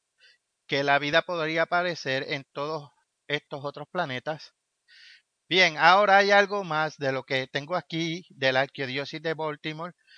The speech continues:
y esto es una realidad, un informe para la Ciudad del Vaticano. Este dice, "Si los extraterrestres existen,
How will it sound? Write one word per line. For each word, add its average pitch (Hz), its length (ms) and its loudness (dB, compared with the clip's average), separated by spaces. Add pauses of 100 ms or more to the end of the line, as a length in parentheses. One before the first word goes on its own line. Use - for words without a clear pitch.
(160)
y 160 180 -2
esto 180 300 0
es 190 200 0
una 175 240 -2
realidad, 170 540 2
un 165 120 -12
informe 170 400 -6
para 151 220 2
la 143 80 4
Ciudad 143 260 -4
del 143 140 -4
Vaticano. 143 640 0 (540)
Este 190 340 0
dice, 170 520 0 (220)
"Si - 460 -2
los 175 180 4
extraterrestres 196 800 0
existen, 170 540 -4